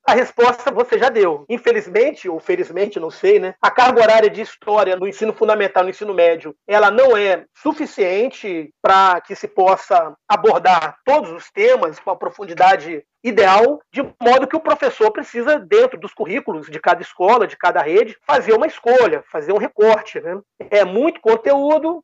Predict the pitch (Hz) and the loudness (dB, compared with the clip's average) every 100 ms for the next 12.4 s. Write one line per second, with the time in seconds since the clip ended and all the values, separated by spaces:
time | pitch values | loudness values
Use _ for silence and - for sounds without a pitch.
0 | _ - 302 294 - 285 226 - 143 - | _ -4 -2 -2 0 0 0 -2 -20 -10
1 | 196 220 240 220 - 240 254 - 233 254 | -2 0 2 0 2 0 0 -6 -8 -8
2 | - 226 294 294 269 - _ - 233 311 | -8 -6 -4 -4 -8 -20 _ -2 0 0
3 | 208 156 - - 233 269 294 277 311 311 | 0 -4 -4 -2 2 2 0 -2 0 0
4 | 247 _ - 285 269 - 240 254 254 247 | -2 _ -4 -4 -4 -12 -2 2 2 2
5 | 240 202 208 208 185 226 190 285 254 226 | 2 2 0 -4 -14 -12 -6 -2 2 2
6 | 214 208 202 220 285 214 160 - 254 339 | 0 -2 0 2 4 2 -4 -8 -4 -2
7 | 285 277 302 269 240 - 262 233 269 294 | 0 0 0 -2 -4 -2 -2 2 0 0
8 | 302 - - 262 - 240 - 190 254 247 | -4 -4 -4 -4 -4 -16 -12 -2 -2 -2
9 | - 202 - 214 214 226 226 214 - 220 | -10 -8 -2 -2 -2 -4 -2 -2 2 2
10 | 247 269 _ 214 262 262 269 262 254 240 | 2 -2 _ -6 -2 0 0 -4 0 2
11 | 247 277 302 294 - 269 330 254 226 156 | 4 4 2 0 0 0 2 2 2 0
12 | 147 180 - 226 | -4 -10 -12 -14